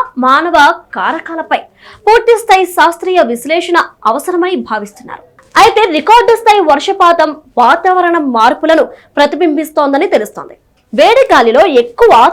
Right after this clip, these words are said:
తేమ ఉంటుంది. ఒక్కో డిగ్రీ సెల్సియస్ కు అదనంగా దాదాపు ఏడు శాతం తేమను కలిగి ఉంటుంది. ఈ తేమ కారణంగానే వర్షం తీవ్రతపై ప్రభావం చూపుతుందని శాస్త్రవేత్తలు అంటున్నారు.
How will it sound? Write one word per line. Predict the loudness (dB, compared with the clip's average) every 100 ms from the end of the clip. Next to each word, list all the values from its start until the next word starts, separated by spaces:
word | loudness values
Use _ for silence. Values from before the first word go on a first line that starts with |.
| -2
తేమ | -2 0 -2
ఉంటుంది. | -4 -8 -12 -14 _ _ _ 2 2
ఒక్కో | 4 2 2
డిగ్రీ | 0 -2 0 0
సెల్సియస్ | 0 -4 -4 -4 -2 -2
కు | 0 0 0 -2 -6
అదనంగా | -8 -6 -4 0 0 -2 _
దాదాపు | -4 0 2 4 2 2 -4 0
ఏడు | 2 2 0
శాతం | -2 -4 -2 -8
తేమను | -6 -4 -2 -2
కలిగి | -2 -6 -4
ఉంటుంది. | -6 -8 -14 -16 _ _ 0
ఈ | 0
తేమ | 4 4 4 2
కారణంగానే | 2 2 2 2 4 2 0
వర్షం | 0 0 2 0 0
తీవ్రతపై | 0 0 0 0 0 0
ప్రభావం | 0 -4 -2 0 0 0
చూపుతుందని | -4 -2 -2 0 -2 -6 _ _
శాస్త్రవేత్తలు | 2 2 2 0 2 2 2
అంటున్నారు. | -2 -2 -8 -12 -12